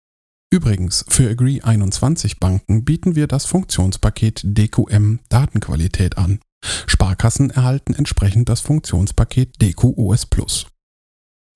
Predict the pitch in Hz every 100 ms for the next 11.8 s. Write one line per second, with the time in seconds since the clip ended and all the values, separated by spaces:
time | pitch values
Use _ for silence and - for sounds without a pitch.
0 | - 147 170 - - - - _ _ -
1 | - - - 135 127 117 170 120 113 -
2 | 117 - 120 120 123 - - 127 139 117
3 | 127 131 - - 123 131 - 135 156 -
4 | 95 - 82 101 - - 120 139 104 -
5 | - - _ _ - 104 101 - 135 -
6 | 226 - - 120 131 - 110 107 104 -
7 | 113 101 - 202 123 104 104 - 87 107
8 | 131 - - - - 160 165 156 127 123
9 | 117 120 165 - - - _ _ - 117
10 | 107 110 110 120 160 - 156 120 170 -
11 | 156 127 - - 107 120 - 123